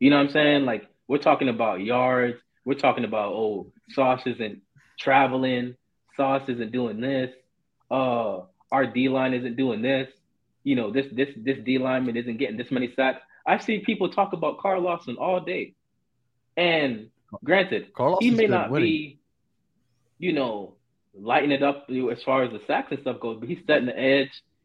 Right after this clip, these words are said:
Speaker 1: You know, he's doing this thing in the run game. He's holding his own. You know what I mean? But the thing about it is, like, a lot of times what you see with Jets fans, they have, like, these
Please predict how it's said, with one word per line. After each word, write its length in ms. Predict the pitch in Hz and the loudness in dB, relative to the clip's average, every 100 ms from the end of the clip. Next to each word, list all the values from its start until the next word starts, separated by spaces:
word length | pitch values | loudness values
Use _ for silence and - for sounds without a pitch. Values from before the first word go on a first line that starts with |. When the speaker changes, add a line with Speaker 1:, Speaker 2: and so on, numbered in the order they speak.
| _ - | _ 0
Speaker 1:
You 140 | 135 | 2
know, 60 | 131 | 4
he's 180 | 135 | 2
doing 180 | 143 147 | 4 4
this 140 | 143 143 | 2 0
thing 140 | 143 | 0
in 80 | 135 | 0
the 100 | 123 | 0
run 240 | 135 139 | 0 -2
game. 440 | 139 139 139 139 139 _ - | -2 -4 -4 -8 -16 _ -8
He's 140 | 156 | -4
holding 360 | 160 156 143 139 | -2 0 0 -2
his 120 | 120 | -2
own. 280 | 139 - - _ _ _ _ _ _ _ _ - | -4 -6 -16 _ _ _ _ _ _ _ _ -2
You 140 | 143 | 2
know 60 | 143 | 4
what 80 | |
I 40 | 143 | 2
mean? 240 | 151 156 - _ - | 0 -4 -14 _ -8
But 120 | 123 | -4
the 80 | 131 | -2
thing 180 | 135 160 | -2 0
about 240 | 139 143 | 4 4
it 120 | 151 131 | 4 0
is, 220 | 120 117 | -2 -4
like, 140 | 110 104 | -6 -6
a 40 | |
lot 200 | 113 127 | -2 -2
of 80 | 123 | -2
times 180 | 120 110 | -6 -6
what 80 | 110 | -10
you 60 | |
see 200 | - 113 | -8 -6
with 120 | 101 | -2
Jets 200 | 110 123 | -2 -4
fans, 240 | - 98 95 | -6 -8 -2
they 100 | 110 | 2
have, 220 | 123 117 | 4 4
like, 160 | 107 - | -2 -4
these 300 | 104 101 | -6 -6